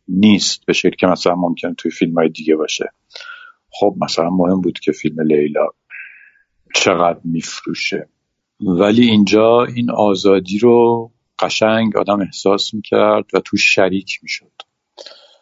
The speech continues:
و همین جنبهٔ فلینیواری که شما میگید به نظرم اوجش توی این فیلم بود. هیچ جور محاسبه‌ای آدم رو اذیت نمی‌کرد، هیچ جور،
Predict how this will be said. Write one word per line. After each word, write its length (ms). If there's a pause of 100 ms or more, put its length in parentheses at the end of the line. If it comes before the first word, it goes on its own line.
(600)
و 40
همین 520
جنبهٔ 840 (420)
فلینیواری 720
که 160
شما 320
میگید 380
به 100
نظرم 580 (100)
اوجش 500
توی 200
این 140
فیلم 420
بود. 180 (840)
هیچ 160
جور 240
محاسبه‌ای 1400
آدم 300
رو 100
اذیت 440
نمی‌کرد، 480 (160)
هیچ 220
جور، 260